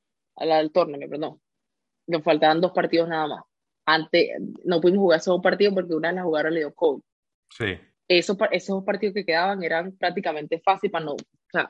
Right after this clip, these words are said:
Speaker 1: prácticamente fácil, porque eran los equipos que estaban de último, nosotros estábamos de,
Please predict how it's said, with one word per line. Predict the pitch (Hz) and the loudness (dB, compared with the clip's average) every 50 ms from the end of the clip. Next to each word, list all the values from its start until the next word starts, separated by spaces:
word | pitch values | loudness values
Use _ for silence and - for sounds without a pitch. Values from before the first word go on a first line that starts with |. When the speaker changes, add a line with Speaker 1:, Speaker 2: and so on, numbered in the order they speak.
| _ | _
Speaker 1:
prácticamente | - - 175 180 175 170 170 156 151 170 165 | -6 0 2 2 2 2 0 0 0 0 0
fácil, | - 160 156 - 147 | 0 0 0 2 2
porque | 156 160 | 4 4
eran | 151 156 | 4 4
los | 180 180 | 2 0
equipos | 160 - 147 - 165 | 0 -2 -2 -2 -2
que | 185 | -2
estaban | 190 - 147 151 160 175 | 0 0 0 0 2 2
de | 180 156 | 4 4
último, | 156 170 170 165 - 147 - - | 6 4 4 2 0 -4 -4 -6
nosotros | 151 151 160 156 147 156 | -10 -6 -2 0 0 0
estábamos | 160 - 190 170 170 175 185 185 180 | 0 0 2 2 2 2 0 0 -2
de, | 170 151 | -2 -4